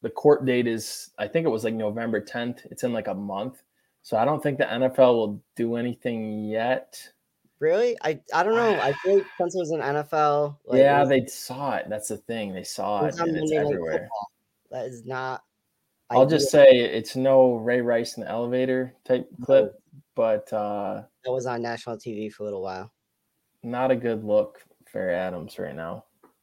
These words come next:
Speaker 2: Not, not
Speaker 1: I
Speaker 2: great.
Speaker 1: don't, I, I don't think they're gonna suspend him.
Speaker 2: Mike Evans got suspended a game for pushing a player.
Speaker 1: That's true, but there was a
Speaker 2: See?
Speaker 1: history there.
Speaker 2: <laughs>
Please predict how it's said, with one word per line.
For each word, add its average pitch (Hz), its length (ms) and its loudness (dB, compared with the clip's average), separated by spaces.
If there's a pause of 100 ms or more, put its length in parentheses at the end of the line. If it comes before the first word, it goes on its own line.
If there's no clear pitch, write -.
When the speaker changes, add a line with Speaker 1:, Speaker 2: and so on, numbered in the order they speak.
(840)
Speaker 2:
Not, 123 480 -4
not 131 200 2
Speaker 1:
I 139 80 6
Speaker 2:
great. 135 140 10
Speaker 1:
don't, 135 160 8 (840)
I, 151 220 4
I 143 100 2
don't 160 220 6
think 143 140 -2
they're 131 100 4
gonna 117 140 0
suspend 95 440 -8
him. 92 120 -16 (400)
Speaker 2:
Mike 208 200 2
Evans 240 260 0
got 185 120 2
suspended 165 400 -2
a 151 80 -2
game 151 220 -2
for 151 100 -10
pushing 170 320 -6
a 127 60 -4
player. 160 480 -4 (920)
Speaker 1:
That's 107 240 -10
true, 107 360 -10 (540)
but 110 140 -4
there 110 80 -4
was 110 120 -2
a 101 80 -4
Speaker 2:
See? 123 120 2
Speaker 1:
history 98 240 2
there. 90 320 -4 (320)
Speaker 2:
<laughs> - 480 -12